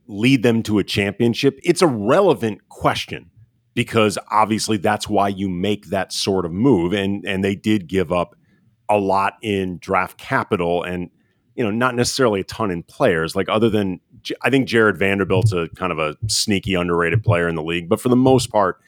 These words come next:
they didn't give up anybody that they're really gonna miss, or certainly that is close to in value as, as Gobert. But I also think, are they going to win a championship is the wrong baseline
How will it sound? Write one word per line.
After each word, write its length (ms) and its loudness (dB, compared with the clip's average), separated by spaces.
they 240 -8
didn't 160 2
give 140 2
up 140 0
anybody 420 0
that 120 -8
they're 120 -2
really 340 -4
gonna 200 -4
miss, 500 -4
or 280 2
certainly 680 -2
that 240 2
is 240 -8
close 320 -2
to 80 -2
in 100 -4
value 460 0
as, 160 -8
as 160 -6
Gobert. 580 -2
But 280 0
I 160 2
also 340 2
think, 300 0
are 240 2
they 140 2
going 240 2
to 40 0
win 220 -2
a 40 -6
championship 840 -4
is 480 2
the 100 0
wrong 560 2
baseline 640 -4